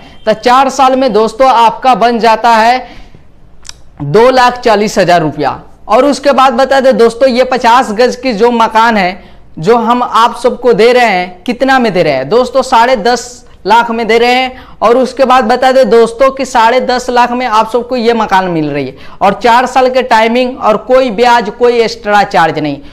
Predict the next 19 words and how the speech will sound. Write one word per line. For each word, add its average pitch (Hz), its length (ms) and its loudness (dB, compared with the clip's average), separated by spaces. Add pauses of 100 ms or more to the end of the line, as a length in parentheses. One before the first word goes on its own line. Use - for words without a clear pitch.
(200)
दोस्तों, 269 340 2
आप 240 280 2
सबको 262 300 0
बात, 220 440 0 (320)
अ, 240 220 2
बता 226 360 0
दें 262 200 2
कि 254 320 -4
आप 190 560 -2
जिस 269 260 -2
location 247 520 -2
पे, 240 120 -2
जैसे 226 260 0
हमारे 233 360 0
बहुत 196 480 0
सारी 254 200 0
colony 208 380 0
है, 123 180 -10 (420)
जैसे 247 300 0